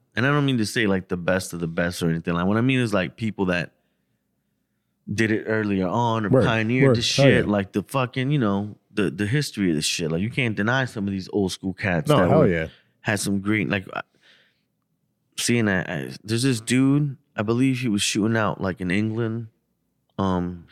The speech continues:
Speaker 1: he's, this is way old school. And he would
Speaker 2: Brescia?
Speaker 1: take these, I don't know. See, I don't know the name. He, he took pictures of, like, um, London at night, like, London fog type shit on film way back. You could probably Google it real quick.
Speaker 2: That might be him.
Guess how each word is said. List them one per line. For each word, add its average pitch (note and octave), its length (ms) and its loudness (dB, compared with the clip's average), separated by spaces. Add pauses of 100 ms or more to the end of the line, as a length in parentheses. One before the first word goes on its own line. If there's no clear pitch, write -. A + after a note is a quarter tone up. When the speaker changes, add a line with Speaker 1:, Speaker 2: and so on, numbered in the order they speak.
Speaker 1:
he's, A#2 180 -2
this A2 200 -4
is G2 80 -4
way G#2 400 0
old F2+ 280 -2
school. F2+ 420 -10 (1120)
And G#2 80 2
he B2 60 8 (180)
would - 60 8
Speaker 2:
Brescia? E3 120 6
Speaker 1:
take A#2 240 4
these, G#2 240 -12 (140)
I G#2 120 -4
don't G#2+ 160 0
know. C#3+ 180 2
See, G2 220 -2
I G#2 40 -2
don't A2+ 140 -6
know A2+ 100 -6
the A#2 80 -6
name. A#2 240 -4
He, A#2+ 180 -4 (100)
he C3 220 0
took B2+ 280 -2
pictures B2+ 400 -2
of, G#2 160 0
like, G2 280 -2
um, F2+ 400 -2 (760)
London G#2+ 360 0
at G2+ 140 -2
night, G2 260 -2
like, E2 160 -6
London G#2 320 -2
fog A2+ 460 -2
type E2+ 220 -4
shit D#2 360 -6 (640)
on F#2+ 220 0
film G2+ 500 0
way A2+ 180 2
back. F2+ 380 -2
You F3 40 -14
could D3+ 100 -4
probably A2+ 180 0
Google G2+ 320 0
it - 80 0
real B1+ 140 -8
quick. C2 260 -8 (1120)
Speaker 2:
That A#2 120 -6
might E3 260 -2
be D3 100 2
him. B2 320 0